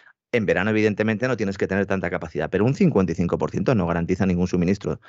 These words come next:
Te permite cubrir las necesidades de todos los clientes en Dinamarca durante cinco meses. Cuidado Suecia, que también llevaba gas a Suecia. Eh, ¿por qué no han abierto la cuenta especial K? ¿Quieren provocar una crisis energética en su país?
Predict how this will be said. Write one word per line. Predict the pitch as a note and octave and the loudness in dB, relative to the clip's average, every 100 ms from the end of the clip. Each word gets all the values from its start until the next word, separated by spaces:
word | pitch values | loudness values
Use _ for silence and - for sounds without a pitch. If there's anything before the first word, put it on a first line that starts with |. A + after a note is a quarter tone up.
| - - | -20 -4
Te | A2+ | 0
permite | G#2+ G#2 C3+ B2 | 2 2 2 0
cubrir | A2 G#2+ B2 | 0 0 0
las | G2+ | 0
necesidades | G2 F#2 G#2+ A#2 G#2 | -2 0 2 2 2
de | F#2 | 2
todos | A#2 G#2+ | 2 2
los | G2 | 0
clientes | - G2 A#2 B2+ G3 - | -2 -2 0 0 -2 -2
en | F#2 F2+ E2+ - - - _ | -2 -2 -2 -6 -20 -20 _
Dinamarca | G2+ G2 A2 B2+ | 0 2 0 0
durante | D#3+ A2 F2+ | 0 -2 -6
cinco | F2 D#2+ B1+ | -8 -10 -12
meses. | - - - - _ _ _ _ _ _ _ _ _ _ _ - | -14 -20 -20 -20 _ _ _ _ _ _ _ _ _ _ _ -6
Cuidado | G2+ G#2 B2+ | 0 2 2
Suecia, | B2+ G#2+ A2+ A#2+ C#3 | 0 0 0 0 -6
que | - | -6
también | F2 F2 F#2+ | -4 -2 -2
llevaba | F2+ E2+ G2 G2+ _ _ _ _ _ | -2 -2 -2 -2 _ _ _ _ _
gas | - F2 - | -8 -8 -10
a | - | -14
Suecia. | - - - - - _ _ _ - - _ _ _ | -12 -14 -16 -20 -20 _ _ _ -20 -20 _ _ _
Eh, | G2+ G2 | 2 2
¿por | B2+ - | 0 0
qué | D3 | 2
no | |
han | E3+ | 2
abierto | B2+ A2+ G#2 | 4 2 2
la | G2 F#2 | 0 0
cuenta | G2 F#2 | -2 -2
especial | F#2+ G#2 G2 F2+ | -2 -2 -4 -4
K? | - D3 _ _ _ _ - | -4 -6 _ _ _ _ -2
¿Quieren | C3+ D3+ C#3+ | 0 0 0
provocar | C3+ A#2 A2 C3+ B2+ G#2+ _ _ _ _ _ | 0 2 0 0 0 -4 _ _ _ _ _
una | - A2+ A2 | -4 -4 -2
crisis | C3+ A#2 A#2+ | -6 -4 -2
energética | A2 G#2 A#2 A2 A2 | -2 -2 -4 -4 -6
en | |
su | G#2 G#2+ | -4 -2
país? | G#2+ A#3+ - | -2 -2 -10